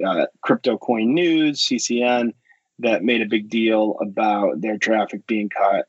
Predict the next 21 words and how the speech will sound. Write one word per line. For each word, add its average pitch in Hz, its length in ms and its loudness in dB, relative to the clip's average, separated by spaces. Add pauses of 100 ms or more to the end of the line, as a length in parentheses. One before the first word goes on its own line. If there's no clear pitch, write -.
And 95 460 -8 (180)
my 113 200 4
belief 110 440 0
is 101 180 -4
it's - 140 -16
because 101 600 -4 (100)
they 110 180 -2
were, 98 600 -4 (120)
uh, 90 300 0 (100)
attracting, 101 600 -2 (120)
you 104 120 -4
know, 101 180 -10 (260)
intentionally 104 640 2 (420)
low 117 160 2
quality 101 380 2
traffic 95 540 -2
and 98 100 -6
doing 98 200 -6
some 98 160 -4
funny 98 260 -2
business. 104 540 -4